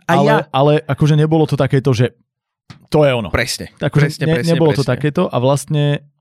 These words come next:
Speaker 2: lebo celkovo, keď sa na to pozrieš, tak ja som mal pocit, že všetko tam bolo, kde tam má byť. Že každá
Speaker 1: Mhm.
Speaker 2: postava bola preto, lebo tam mala byť. Toto bol jej príbeh, lebo takýto príbeh mal viesť k tomuto. Že to bolo úplne fajn,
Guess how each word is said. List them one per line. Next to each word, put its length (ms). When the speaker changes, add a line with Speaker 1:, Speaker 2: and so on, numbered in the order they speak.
Speaker 2:
lebo 180
celkovo, 580
keď 160
sa 100
na 80
to 120
pozrieš, 600
tak 260
ja 180
som 200
mal 160
pocit, 300
že 220
všetko 480
tam 200
bolo, 200
kde 160
tam 160
má 180
byť. 380
Že 220
každá 340
Speaker 1:
Mhm. 80
Speaker 2:
postava 340
bola 220
preto, 240
lebo 200
tam 140
mala 260
byť. 280
Toto 240
bol 180
jej 180
príbeh, 340
lebo 260
takýto 360
príbeh 340
mal 200
viesť 300
k 80
tomuto. 320
Že 100
to 80
bolo 140
úplne 240
fajn, 320